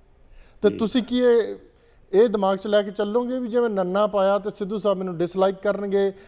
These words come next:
Speaker 1: ਤੇ ਫਿਰ ਮੈਂ ਉਹਨਾਂ ਦੇ ਪਿੱਛੇ ਹਟ ਜਾਊਂਗਾ, ਆਹ ਫੀਲਿੰਗ ਲੈ ਕੇ ਤਾਂ ਤੁਸੀਂ ਅੱਗੇ ਨਹੀਂ ਵਧ ਰਹੇ ਨਾ, ਬਸ ਇਹ ਕਲੀਅਰ ਰੱਖੋ। ਸਮ-,
Speaker 2: ਮੈਂ
Speaker 1: ਤੁਸੀਂ
Speaker 2: ਗੁਰੂ
Speaker 1: ਕੁਐਸਚਨ ਸਮਝ ਗਏ ਨਾ ਮੈਂ ਕਹਿਣਾ ਕੀ ਚਾਹ ਰਿਹਾ, ਪੁੱਛਣਾ ਕੀ ਚਾਹ
Speaker 2: ਮੈਂ
Speaker 1: ਰਿਹਾ?
Speaker 2: ਸਮਝ ਗਿਆ, ਸਮਝ ਗਿਆ,
Speaker 1: ਜੀ,
Speaker 2: ਸਮਝ
Speaker 1: ਜੀ,
Speaker 2: ਗਿਆ।
Speaker 1: ਜੀ, ਜੀ।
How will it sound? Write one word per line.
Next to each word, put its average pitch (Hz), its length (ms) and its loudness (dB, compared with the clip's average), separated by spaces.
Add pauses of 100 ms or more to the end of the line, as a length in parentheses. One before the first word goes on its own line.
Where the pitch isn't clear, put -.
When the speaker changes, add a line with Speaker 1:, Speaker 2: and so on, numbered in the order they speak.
(140)
Speaker 1:
ਤੇ 190 80 2
ਫਿਰ 185 220 -2
ਮੈਂ 196 120 -2
ਉਹਨਾਂ 196 160 0
ਦੇ 185 60 -4
ਪਿੱਛੇ 185 320 -4
ਹਟ 180 180 2
ਜਾਊਂਗਾ, 196 220 -2
ਆਹ 220 320 2
ਫੀਲਿੰਗ 254 380 -4
ਲੈ 226 140 2
ਕੇ 233 120 -8
ਤਾਂ 226 140 -2
ਤੁਸੀਂ 226 260 -8
ਅੱਗੇ 214 180 -4
ਨਹੀਂ 220 120 -6
ਵਧ 202 160 -2
ਰਹੇ 196 140 -4
ਨਾ, 180 120 -10 (100)
ਬਸ 175 120 0
ਇਹ 202 100 -2
ਕਲੀਅਰ 185 260 -2
ਰੱਖੋ। 123 260 -12 (1160)
ਸਮ-, 131 60 -2
Speaker 2:
ਮੈਂ 165 360 4
Speaker 1:
ਤੁਸੀਂ 294 200 0
Speaker 2:
ਗੁਰੂ 254 120 -6
Speaker 1:
ਕੁਐਸਚਨ 240 380 2
ਸਮਝ 247 280 0
ਗਏ 294 100 -2
ਨਾ 302 100 0
ਮੈਂ 285 140 -4
ਕਹਿਣਾ 254 260 -4
ਕੀ 254 160 -8
ਚਾਹ 220 100 -2
ਰਿਹਾ, 202 80 -6
ਪੁੱਛਣਾ 202 300 -8
ਕੀ 202 80 -8
ਚਾਹ 196 160 -4
Speaker 2:
ਮੈਂ 185 100 0
Speaker 1:
ਰਿਹਾ? 165 60 -4
Speaker 2:
ਸਮਝ 151 240 -12
ਗਿਆ, 127 180 -18
ਸਮਝ - 280 -20
ਗਿਆ, - 140 -14
Speaker 1:
ਜੀ, 190 120 2
Speaker 2:
ਸਮਝ 156 100 -4
Speaker 1:
ਜੀ, 165 80 0
Speaker 2:
ਗਿਆ। 123 100 -6
Speaker 1:
ਜੀ, 147 240 -2
ਜੀ। 135 220 -6